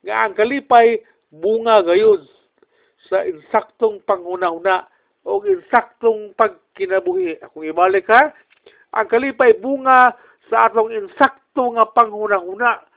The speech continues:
No, the right perspective, the right outlook in life, o insaktong pagkinabuhi, the right living. Mao kana, dalay ko ng Diyos sa iyang pulong, ipaday karong adlaw. Hallelujah. Amen.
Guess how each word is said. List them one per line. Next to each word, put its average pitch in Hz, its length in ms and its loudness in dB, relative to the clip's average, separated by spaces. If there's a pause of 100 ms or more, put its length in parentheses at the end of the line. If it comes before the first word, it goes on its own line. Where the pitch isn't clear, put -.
(340)
No, 240 160 -8
the 151 160 -4
right 220 200 0 (120)
perspective, 214 840 -6
the 151 100 -2
right 208 240 0 (100)
outlook 226 640 -6
in 202 80 -8
life, 214 320 -2 (440)
o 220 400 -4
insaktong 220 880 -4
pagkinabuhi, 196 960 -4
the 147 240 -2
right 214 320 2 (200)
living. 185 760 -2 (640)
Mao 170 160 -8
kana, 214 400 -4 (400)
dalay 190 240 -2
ko 247 160 -4
ng 233 160 -6
Diyos 233 240 -2
sa 233 80 -2
iyang 220 160 -2
pulong, 226 400 -2
ipaday 214 400 2
karong 208 400 -2
adlaw. 240 720 0 (400)
Hallelujah. 220 1040 2
Amen. 220 480 0